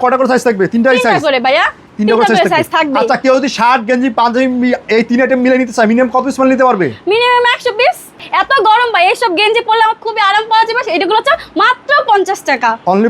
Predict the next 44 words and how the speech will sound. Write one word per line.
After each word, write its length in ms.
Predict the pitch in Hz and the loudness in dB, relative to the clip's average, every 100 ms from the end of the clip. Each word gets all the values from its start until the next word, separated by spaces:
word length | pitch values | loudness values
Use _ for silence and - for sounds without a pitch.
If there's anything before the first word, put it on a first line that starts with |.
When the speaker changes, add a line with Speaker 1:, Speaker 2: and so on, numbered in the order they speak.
| 233 | 0
Speaker 1:
পঞ্চাশ 240 | 226 226 - | 0 -2 0
টাকা 120 | 277 381 | 0 2
Speaker 2:
জি 60 | |
Speaker 1:
করে? 80 | 403 | 2
Speaker 2:
ভাই, 100 | 349 359 392 | 2 2 2
only 200 | 453 494 453 | 0 0 0
পঞ্চাশ 300 | 392 359 - 320 | 0 -2 -2 -2
টাকা। 180 | 262 240 | 0 -2
আহ, 40 | 233 - - - 269 285 | -4 -14 -20 -4 -2 2
তিনশো 180 | 427 480 427 | 2 2 0
চারশো 160 | 453 466 | -2 -2
টাকার 220 | 466 440 | 0 0
গেঞ্জি 180 | 453 494 453 | 0 0 0
মাত্র 140 | 403 480 453 | 0 -2 0
পেয়ে 120 | 453 | 0
যাচ্ছেন 220 | 466 554 539 440 | 0 0 0 2
পঞ্চাশ 280 | 403 359 - | 2 0 -2
টাকায়। 200 | 262 233 202 | -2 0 0
Speaker 1:
এটাও 160 | 226 233 | 2 2
পঞ্চাশ 200 | 233 - | 0 0
টাকা 100 | 214 170 | 0 0
করে? 100 | 131 135 | 0 0
Speaker 2:
জি 80 | 415 | 2
ভাই, 100 | 370 392 | 2 0
আমাদের 200 | 415 440 | 0 -2
এখানে 160 | 466 453 480 | -2 0 0
আরো 120 | 571 622 | -2 -2
কালেকশন 380 | 403 381 - 277 247 | -2 -2 -2 -2 -2
আছে। 200 | 247 247 214 - - - | -2 -4 -4 -12 -20 -6
বাচ্চাদের 400 | 330 403 508 508 466 | -4 -2 -2 0 2
ওয়ান 180 | 440 466 480 | 2 2 0
পিস, 160 | 554 427 | 0 0
এগুলো 200 | 381 466 523 381 | 0 2 0 0
মনে 140 | 370 415 | -2 -2
করেন 160 | 480 480 403 | -2 -2 0
ভাই, 100 | 440 466 | -2 -2
তিনশো, 280 | 480 508 480 466 | -2 -2 -2 0
চারশো 240 | 494 - 403 | -2 -2 -4
টাকার 180 | 440 466 | 0 0
নিচে 180 | 466 494 466 | 0 0 -2
আপনি 200 | 427 466 508 403 | 0 0 0 2
মার্কেটে 320 | 330 359 494 466 | 0 0 -4 0
পাবেনই 320 | 539 508 427 | 0 2 0
না, 40 | 320 | 0